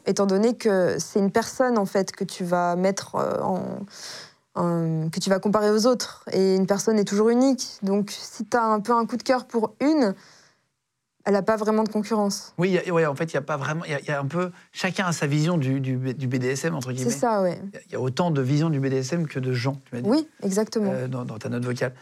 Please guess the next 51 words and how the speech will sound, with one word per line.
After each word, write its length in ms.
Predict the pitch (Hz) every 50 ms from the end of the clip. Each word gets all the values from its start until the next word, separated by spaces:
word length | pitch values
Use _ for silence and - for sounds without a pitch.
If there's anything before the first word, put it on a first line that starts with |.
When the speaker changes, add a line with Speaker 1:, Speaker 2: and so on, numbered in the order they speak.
| - - _ _ -
Speaker 2:
Euh, 240 | 135 135 135 139 143 - - -
tu, 180 | - - 165 156
tu, 180 | - - 160 151
tu 140 | - 151
pratiques 400 | 139 - 160 165 - - 220 202
avec 160 | 165 131 123 135
ta 120 | 135 127
sœur, 420 | 120 - - - 220 226 214 -
tu 120 | - - 156
disais ? 320 | 139 135 185 214 220 - _ _ -
Speaker 1:
Oui. 160 | 214 240 - - -
Speaker 2:
Attends, 180 | 139 123 139
c'est 120 | 127 - -
incroyable. 520 | - - - - 117 120 123 123 - 151 - - - - -
C'est 60 | - -
quoi ? 140 | - -
Speaker 1:
Alors, 140 | 196 208 - -
il 80 | 220 196
faut 80 | 240 247
savoir 360 | 247 254 240 247 269 254 -
que 100 | - 233 196 254 240 - - 254 240 - 214 196 - - -
Speaker 2:
Non, 60 | 175
mais 100 | 185 269
c'est 140 | - - 175
Speaker 1:
Donc, 140 | 175 233 254
Speaker 2:
fou, 80 | 277 240
Speaker 1:
moi, 140 | 254 262 302
Speaker 2:
j'ai 60 | -
jamais 140 | - 262 233
Speaker 1:
j'ai 120 | 220 214 214
Speaker 2:
entendu 140 | 226 170 202
ça, 160 | 202 226 233 202
tu 80 | 160 170
vois. 100 | 165 175 - - - - - 247
Speaker 1:
Moi, 80 | 262
j'ai 100 | 262 269
commencé 400 | 208 226 220 214 220 214 - 226
seule 260 | 208 - - 262 277
au 60 | 269 233
départ. 520 | 196 196 185 - 262 339 - - - -
Donc, 160 | 226 208 214 190
j'avais 240 | 214 214 196 214
mon 120 | 226 233 226
soumi, 400 | 226 - 254 247 254 254 233 214
donc 240 | 185 170 170 165 190
avec 240 | 165 160 165 165
mon, 280 | 185 170 160 160 156 156
mon 180 | 160 156 156 156
ex 260 | 156 180 - - -
à 80 | 180
l'époque. 420 | 170 175 175 - 330 - - -